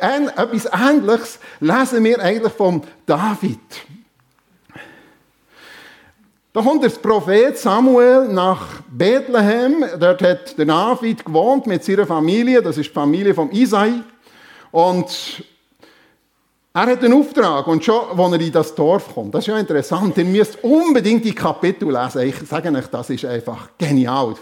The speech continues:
Das ist spannend. Das ist richtig spannend, dort hier zu lesen. Die Kapitel von, äh, sechzehn bis Vers dreißig an.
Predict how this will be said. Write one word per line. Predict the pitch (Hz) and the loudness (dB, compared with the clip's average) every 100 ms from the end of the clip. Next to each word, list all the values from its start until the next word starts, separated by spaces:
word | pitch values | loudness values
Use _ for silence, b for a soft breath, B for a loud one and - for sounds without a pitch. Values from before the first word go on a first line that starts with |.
| - | -10
Das | 147 | -6
ist | 139 | -6
spannend. | - - - 302 302 151 131 | -8 -10 -6 -2 0 0 -2
Das | 143 | -4
ist | 147 156 | -4 -2
richtig | 208 240 202 135 | -2 -2 -6 -10
spannend, | - - 240 269 254 - | -12 -8 -2 0 0 -2
dort | 165 | -6
hier | - 202 202 | -2 -2 -2
zu | 156 | -4
lesen. | 147 214 240 220 226 B B B | -6 -6 -4 -4 -6 B B B
Die | 170 160 | -4 -2
Kapitel | 151 - 214 240 - 220 | -4 -2 -2 -2 -2 -2
von, | 190 165 165 B B B | 0 0 0 B B B
äh, | 156 156 151 123 - _ _ _ _ _ _ - - | 2 2 0 -6 -18 _ _ _ _ _ _ -20 -12
sechzehn | - 196 233 - - 196 147 | -4 -2 -2 -6 -4 -4 0
bis | 185 202 | 0 0
Vers | - 170 151 - | -4 -4 -4 -4
dreißig | 156 185 220 226 - | -2 0 0 -2 -6
an. | 160 151 185 | -2 0 0